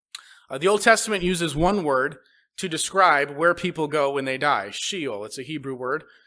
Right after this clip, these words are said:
Uh, it is a very broad term, and there's no distinction made between Old Testament saints or, or those who were just pagans. Everybody went to Sheol. But in Sheol, it was believed by the rabbis that there were two sections.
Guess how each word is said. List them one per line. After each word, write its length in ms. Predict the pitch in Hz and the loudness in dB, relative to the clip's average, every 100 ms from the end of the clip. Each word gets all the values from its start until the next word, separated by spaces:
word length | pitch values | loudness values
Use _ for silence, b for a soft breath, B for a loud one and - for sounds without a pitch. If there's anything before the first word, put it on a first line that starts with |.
| b b b b - | b b b b -8
Uh, 60 | |
it 120 | 135 | -6
is 120 | 151 156 | -2 -2
a 40 | |
very 220 | 151 190 | 2 2
broad 540 | 156 135 156 170 208 - | 2 2 6 8 6 4
term, 420 | - 123 123 156 | 4 6 4 -2
and 80 | 143 | -4
there's 160 | 143 | -2
no 140 | 170 170 | 0 0
distinction 580 | 147 - 202 - 160 | 0 -2 -2 -2 -2
made 260 | 143 156 151 | 0 0 -2
between 460 | 139 - 156 139 139 | -6 -6 -4 -2 -2
Old 160 | 151 | -2
Testament 420 | 156 156 156 139 | -2 -2 -4 -6
saints 440 | 135 - 151 160 156 | -4 -2 -2 -4 -6
or, 180 | 135 131 | -6 -6
or 140 | 131 | -6
those 220 | 143 147 | -6 -6
who 80 | 143 | -6
were 100 | 135 | -8
just 160 | 131 - | -10 -4
pagans. 440 | 175 170 113 113 | -2 -2 -6 -4
Everybody 380 | 139 160 143 135 | -4 -4 -4 -6
went 180 | 120 117 | -8 -10
to 60 | |
Sheol. 520 | 127 170 151 110 - _ _ _ _ _ b b b b | -8 -4 -2 -4 -6 _ _ _ _ _ b b b b
But 140 | 185 | 4
in 160 | 233 302 | 6 4
Sheol, 460 | - 202 147 139 151 | 2 2 2 2 2
it 100 | 170 | 0
was 140 | 160 | -4
believed 400 | 147 165 220 185 | -2 -2 -2 2
by 120 | 180 | 4
the 100 | 165 | 4
rabbis 500 | 156 165 175 135 135 | 2 2 2 2 2
that 100 | 147 | -2
there 140 | 165 160 | -2 -2
were 140 | 156 | -2
two 260 | - - 208 | -2 2 2
sections. 800 | - 208 - - 123 95 - | 4 -2 -2 -6 -6 -10 -10